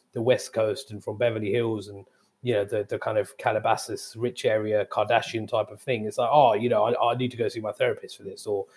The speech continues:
you know, "My therapist said I need to do this," that sort of thing, right? You see it in movies, shows all the time. Whereas I think in England, it's a bit like,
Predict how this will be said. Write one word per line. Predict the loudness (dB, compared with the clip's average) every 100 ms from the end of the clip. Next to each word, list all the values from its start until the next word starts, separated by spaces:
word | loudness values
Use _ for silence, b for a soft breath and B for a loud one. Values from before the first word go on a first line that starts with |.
| b b 4
you |
know, | 4
"My | 4
therapist | 2 4 4 2 -6 -8 -20 _ _ _
said | 0 0
I | 0
need | -4 -6
to | -8
do | -6
this," | -4 -2
that | -2 -2
sort | -6
of | -10
thing, | -6
right? | -4 -2
You |
see | 0 0
it |
in | 2
movies, | 4 6 4 -2
shows | 2 2 2
all | 0 -2
the |
time. | 2 2 2 -2 B B B -2
Whereas | 4
I | 6
think | 6 6 6
in |
England, | 6 6 4 0
it's | -4 -4
a |
bit | 0 2
like, | 2 2 0